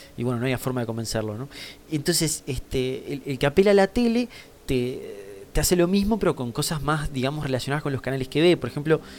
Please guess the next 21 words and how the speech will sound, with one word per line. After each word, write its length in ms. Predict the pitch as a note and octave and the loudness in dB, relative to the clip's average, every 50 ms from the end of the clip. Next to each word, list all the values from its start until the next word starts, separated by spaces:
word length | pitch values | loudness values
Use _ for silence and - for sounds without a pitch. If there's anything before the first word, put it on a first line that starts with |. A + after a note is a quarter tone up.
| - - - - | -18 -16 -10 -4
te 100 | - B2+ | -2 2
cuento 220 | - D#3 D3 D#3 | 2 2 2 2
una 80 | D3+ D3 | 0 2
novedad 200 | C3+ C3+ C#3+ D3+ | 4 4 6 6
de 60 | D3+ | 6
la 80 | D3 B2+ | 4 2
siguiente 280 | - - B2 A#2 A#2+ | 0 -2 -4 -4 -4
forma. 320 | - - E3 D3 C3 A#2 G#2 | 2 4 4 4 4 0 -4
Te 340 | - - - - - - - C3+ | -4 -12 -18 -18 -14 -8 -6 -4
dice, 140 | A2+ C3 A#2+ | -4 -4 -4
"Che, 480 | - - G#3 G#3 G#3 G3 E3+ B2+ B2 | -2 0 0 2 2 0 0 -2 -4
este, 280 | A2+ - - - B2+ B2 | -6 -10 -10 -8 -8 -6
¿sabías 340 | - - B2+ D#3 G3+ A3+ - | -6 -4 -2 0 0 0 -2
que 200 | - B2 A#2 A#2 | -2 -6 -4 -4
hay 100 | A#2+ B2+ | -4 -4
fábricas 380 | - - D#3+ E3+ E3 - - A2 | -2 -2 -2 -2 -2 -4 -4 -6
de 60 | A2 | -6
remedios 360 | G#2+ A#2 A#2+ C#3 D#3+ D#3+ C3 | -6 -6 -4 -4 -4 -4 -4
en 100 | A2+ G#2 | -4 -6
el 80 | G#2 G2 | -6 -6
espacio?". 420 | F#2 - D#3+ F3+ - - D3+ A2+ | -6 -6 -8 -6 -4 -4 -6 -6